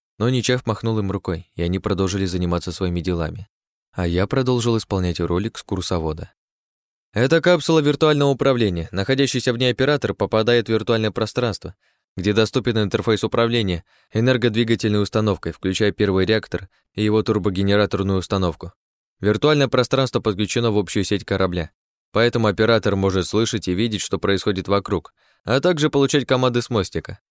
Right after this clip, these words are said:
Капсула установлена на гироскопическую раму, которая поворачивается в зависимости от направления вектора ускорения». Нечаев крутил головой, разглядывая помещение. Оно мало чем отличалось от стандартного. Такой же цилиндрической формы,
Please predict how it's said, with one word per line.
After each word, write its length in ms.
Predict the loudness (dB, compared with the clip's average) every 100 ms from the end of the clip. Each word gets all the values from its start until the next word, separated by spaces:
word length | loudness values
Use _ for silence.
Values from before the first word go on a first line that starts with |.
| _
Капсула 400 | 0 0 2 0
установлена 540 | 2 2 2 2 2
на 100 | 0
гироскопическую 920 | 0 0 0 -2 -2 -2 -4 -2 0
раму, 300 | 2 0 -4 -12 _
которая 300 | -2 0 0
поворачивается 640 | 2 2 2 2 0 0 -2
в 60 |
зависимости 580 | 0 0 0 -4 -6 -2
от 140 | -2
направления 520 | -2 0 0 0 0 0
вектора 320 | 0 0 -2
ускорения». 600 | 0 -2 0 -2 -6 -14 _ _ _ _ _
Нечаев 340 | -4 0 0 0
крутил 380 | -4 -2 -2 0
головой, 340 | 0 2 2
разглядывая 600 | 0 -2 0 0 0 -2
помещение. 680 | -2 -4 -4 -4 -6 -8 -14 _ _ _
Оно 220 | -2 0
мало 240 | 0 -2
чем 180 | -2 -2
отличалось 520 | -2 -2 -2 -2 0
от 100 | -4
стандартного. 680 | -4 -4 -2 -2 -4 -10 -12 -16 _ _ _
Такой 280 | -6 -2 0
же 100 | 0
цилиндрической 800 | 0 0 -2 -2 -4 -4 -6 -6
формы, 440 | -2 -4 -4 -10